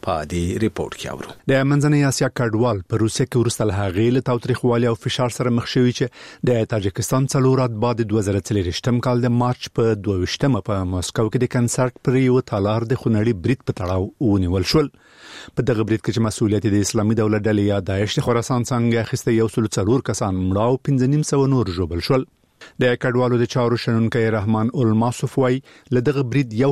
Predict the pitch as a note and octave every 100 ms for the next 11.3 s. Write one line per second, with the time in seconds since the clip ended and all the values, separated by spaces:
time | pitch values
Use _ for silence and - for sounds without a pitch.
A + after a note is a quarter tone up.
0 | - A2 G2 F2+ A2 - - C#3+ C3+ -
1 | C3+ C#3 - - - A2 G#2 A2+ F#2+ F#2+
2 | G#2 B2 C3+ A#2+ G#2 A#2+ - A#2 - A2
3 | F#2 F#2 G2 A2 C3 - A2 A2 F#2 G#2+
4 | B2 A2+ G2+ - B2+ G2 F#2 E2+ G#2+ F#2+
5 | F2 F#2 F2+ G#2+ F#2+ F2 G#2 A2+ A#2+ A#2+
6 | - - - A2 G2+ A2 A2+ B2+ B2 _
7 | G#2+ G#2+ F#2 A2+ F#2 G2 - - B2+ C3+
8 | - A2+ G#2+ - A2 G2+ G#2+ A#2 A#2+ A2+
9 | G#2 B2+ D3 D3 D3+ C3+ C3+ C#3 C#3+ G2+
10 | G2 F#2+ F2+ A2 F#2 - F#2+ F#2 F#2 A#2+
11 | C#3 D#3 D3